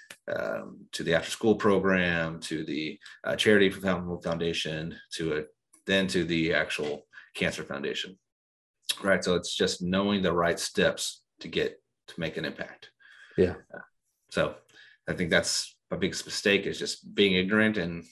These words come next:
Speaker 1: you know, to being okay with it, or to think, "Oh, if no one else does this, so it's a little weird." So then figuring out, like, "No, that we can do more, and let's, let's dig in and find it. Let's figure it out."
Speaker 2: Yeah, I, I,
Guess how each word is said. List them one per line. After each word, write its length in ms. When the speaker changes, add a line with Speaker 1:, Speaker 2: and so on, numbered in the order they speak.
Speaker 1:
you 60
know, 220
to 120
being 180
okay 320
with 160
it, 160
or 280
to 120
think, 140
"Oh, 200
if 40
no 120
one 80
else 160
does 260
this, 180
so 80
it's 140
a 20
little 160
weird." 240
So 100
then 260
figuring 360
out, 200
like, 140
"No, 340
that 220
we 60
can 320
do 100
more, 300
and 100
let's, 340
let's 140
dig 240
in 100
and 140
find 240
it. 140
Let's 140
figure 200
it 60
out." 100
Speaker 2:
Yeah, 180
I, 200
I, 160